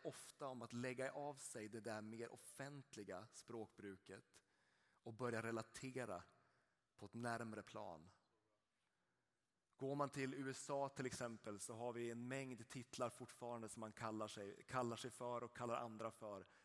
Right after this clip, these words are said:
Vi kallar ju inte varandra så mycket för titlar i dagens samhälle och där vi befinner oss. Men vad vi kallar en annan människa säger ändå väldigt mycket om hur vi relaterar till den personen.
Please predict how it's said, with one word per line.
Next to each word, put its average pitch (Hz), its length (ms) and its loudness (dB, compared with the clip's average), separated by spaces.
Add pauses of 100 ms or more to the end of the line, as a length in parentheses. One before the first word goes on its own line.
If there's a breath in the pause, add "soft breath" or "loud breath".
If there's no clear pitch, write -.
Vi 127 120 -4
kallar 139 380 6
ju 139 60 4
inte 131 140 -4
varandra 120 260 4
så 120 60 -8
mycket 117 240 -6
för 107 80 -10
titlar 113 640 -2 (460 loud breath)
i 117 120 -2
dagens 117 480 2
samhälle 113 540 2
och 104 60 -2
där 110 200 4
vi 120 180 -4
befinner 113 520 -6
oss. - 320 -6 (1200 soft breath)
Men 143 240 6
vad 151 280 8
vi 143 80 4
kallar 160 640 4
en 143 140 2
annan 127 440 0
människa 123 460 0
säger 143 500 4
ändå 123 160 2
väldigt 120 420 2
mycket 123 380 -2
om 113 120 0
hur 131 240 -2
vi 117 120 0
relaterar 117 640 0
till 113 140 -4
den 107 180 -2
personen. 110 640 -6